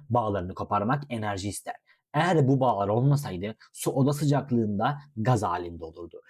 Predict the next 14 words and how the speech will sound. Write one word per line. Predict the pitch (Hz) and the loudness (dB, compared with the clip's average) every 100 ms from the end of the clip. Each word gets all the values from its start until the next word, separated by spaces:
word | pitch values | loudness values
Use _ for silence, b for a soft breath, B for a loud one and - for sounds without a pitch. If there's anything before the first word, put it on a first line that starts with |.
| b | b
ve | 127 120 | 2 4
dünyada | 117 113 113 110 139 | 4 4 2 2 2
yaşam | 151 143 113 139 B - | 0 0 -2 -4 B 2
bildiğimiz | 123 110 110 123 135 | 4 4 4 4 4
haliyle | 117 113 117 131 131 | 2 2 4 4 4
mümkün | 117 127 110 104 | 4 4 2 -4
olmazdı. | 92 85 80 - _ _ _ _ _ | -10 -14 -20 -20 _ _ _ _ _
Bu | - 175 | 0 2
bağlar | 156 101 95 - B | 2 2 -2 -4 B
suya | - - 117 | -10 0 2
akıcılık, | - 110 139 104 92 92 - _ 110 | 2 0 0 0 -2 -6 -16 _ 2
yüzeye | 117 110 113 | 4 4 4
gerilme, | 113 101 92 87 | 4 2 -2 -6
yüksek | 90 101 104 - 127 | -4 -2 -4 -2 -4